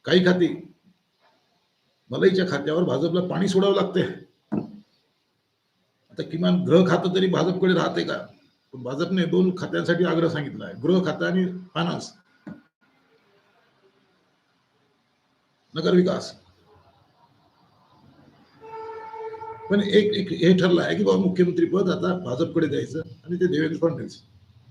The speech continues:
देवेंद्र फडणवीस, अजितदादा आणि एकनाथ शिंदे हे तिघं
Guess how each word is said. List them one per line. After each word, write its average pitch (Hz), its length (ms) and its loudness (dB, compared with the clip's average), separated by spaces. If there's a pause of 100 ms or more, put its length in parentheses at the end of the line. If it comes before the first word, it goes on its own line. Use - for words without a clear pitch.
(880)
देवेंद्र 185 260 4
फडणवीस, 170 640 4 (340)
अजितदादा 170 560 4
आणि 180 220 4
एकनाथ 190 360 4
शिंदे 123 220 -4
हे 147 220 -4
तिघं 165 420 6